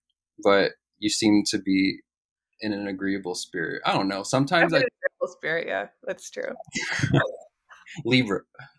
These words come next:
Speaker 1: Um, but, yeah, I'm a Cancer rising, so I get moody as fuck. <laughs>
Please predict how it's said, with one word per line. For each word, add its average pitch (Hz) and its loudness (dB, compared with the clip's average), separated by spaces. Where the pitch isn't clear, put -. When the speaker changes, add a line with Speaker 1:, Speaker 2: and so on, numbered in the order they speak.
Speaker 1:
Um, 104 4
but, 107 2
yeah, 110 2
I'm 104 0
a 104 0
Cancer 104 -2
rising, 76 -4
so 87 -2
I 90 0
get 90 -2
moody 87 -2
as - -4
fuck. - -8
<laughs> - -8